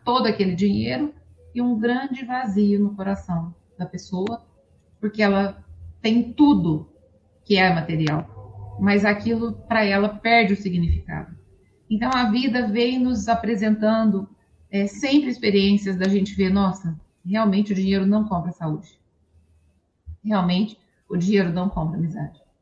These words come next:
É, e pelo contrário, né? Às vezes a gente tem amigos, assim, que são muito bem-sucedidos, que estão com o carro muito bonito, e fala assim: agora eu fico em dúvida se as meninas, se os meninos estão comigo por causa do meu carro ou por causa de mim.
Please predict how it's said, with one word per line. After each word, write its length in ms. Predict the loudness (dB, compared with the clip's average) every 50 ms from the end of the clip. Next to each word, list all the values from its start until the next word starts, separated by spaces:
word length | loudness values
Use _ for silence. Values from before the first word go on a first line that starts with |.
| _ _ _ _ _ _ _ _ _ _ _ _ _
É, 140 | -6 -4 -2
e 200 | -2 -2 -2 -2
pelo 180 | -2 -2 -2 0
contrário, 560 | -2 -4 -4 0 0 0 2 2 2 2 2
né? 200 | 2 2 2 0
Às 80 | 0
vezes 200 | 0 -2 -2 -2
a 40 | -2
gente 260 | 0 0 0 -2 -2
tem 200 | -4 -2 0 2
amigos, 480 | 2 2 2 2 2 0 0 0 -2 -2
assim, 340 | -2 -4 -2 -2 0 0 0
que 120 | 0 -4
são 200 | -4 -2 0 2 2
muito 220 | 2 2 0 0
bem-sucedidos, 840 | -2 -2 -2 -2 -4 -6 -4 -4 -2 -2 -2 -2 -2 -2 -4 -6 -12 _ _ _ _ _
que 60 | -6 -4
estão 220 | -2 0 0 0
com 80 | 0 -2
o 40 |
carro 260 | 0 0 0 2 2 2
muito 280 | 2 0 0 -2 -4
bonito, 360 | -2 0 0 0 0 -2 -6 -14 _ _ -8
e 60 | -2
fala 160 | 0 2 2
assim: 100 | 2 2
agora 240 | 2 2 4 4 4
eu 60 | 2
fico 220 | 2 0 -2 0 2
em 120 | 2 2
dúvida 360 | 2 2 2 0 0 0 -2
se 140 | -2 -2 -2 -2
as 120 | -2 0
meninas, 640 | 2 2 4 4 4 4 4 4 4 2 2 0 -2
se 100 | -2 -2
os 100 | -2 0
meninos 300 | 2 2 4 4 4 2
estão 180 | 2 0 -2 0
comigo 360 | 2 2 2 2 2 0 -2
por 60 | -4 0
causa 200 | 2 2 4 4
do 80 | 4
meu 200 | 4 4 4 4
carro 480 | 4 4 4 6 6 4 2 0 -4 -8 -16 _ _ _
ou 80 | -8
por 180 | -4 -4 -4 0
causa 260 | 0 0 2 2 0
de 120 | 0 2 2
mim. 220 | 0 0 -2 -4